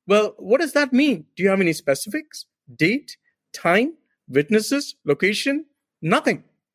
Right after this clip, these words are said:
You know, it's like the Equality Lab survey beautifully condensed into a complaint. Saying that you were harassed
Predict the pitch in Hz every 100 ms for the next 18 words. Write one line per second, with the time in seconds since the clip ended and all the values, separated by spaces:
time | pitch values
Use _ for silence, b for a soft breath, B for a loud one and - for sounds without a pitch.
0 | _ _ _ 185 214 226 226 - 254 226
1 | 226 - 185 - 214 247 233 247 190 180
2 | 208 208 180 - 180 175 208 202 147 -
3 | _ _ _ - 185 233 214 214 208 160
4 | 160 214 170 151 - 185 175 175 160 -
5 | 147 165 208 151 - - _ b b b
6 | b _ 156 151 - 254 339 294 269 247
7 | 247 208 156 214 285 185 147